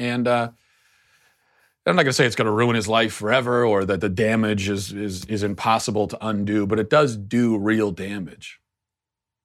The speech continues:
You know, when we, when we, uh, art, I mean, I has, I, I am loath to call this art, but it is technically an art form, a, a television show, a story, right?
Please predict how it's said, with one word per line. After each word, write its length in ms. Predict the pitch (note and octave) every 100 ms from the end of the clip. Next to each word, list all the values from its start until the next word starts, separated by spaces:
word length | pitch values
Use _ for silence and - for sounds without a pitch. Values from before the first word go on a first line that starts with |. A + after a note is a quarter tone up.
| _ _ _ _ _
You 60 | A2+
know, 80 | A2
when 160 | B2
we, 100 | B2+ C#3+
when 240 | C#3+ C#3
we, 400 | F3 G3 F3+ - _ -
uh, 60 | - - - - - - _ _ _ _
art, 440 | - D3+ A2+ - - -
I 80 |
mean, 160 | A2+ A#2
I 60 | A#2+
has, 340 | C3 A2 A#2
I, 240 | A#2 A2 -
I 260 | A2 G#2+ G2+ _ _ _ - A#2
am 140 | B2
loath 280 | A#2+ C3 B2+
to 100 | -
call 220 | - A2+
this 160 | G#2+ -
art, 320 | B2 F#2+ G2
but 220 | - F#2+ - _ _ _ _ _ _ -
it 100 | A2+
is 100 | -
technically 440 | C#3+ C3+ B2 A#2+
an 60 | A#2
art 220 | B2+ A#2+
form, 320 | - F#2+ G2+
a, 200 | G2 F2
a 60 | G#2+
television 480 | - B2 G#2+ G#2 G2
show, 240 | G#2 G2+
a 40 | G2
story, 520 | - B2 A2 G#2 G2+
right? 280 | G2 G#2+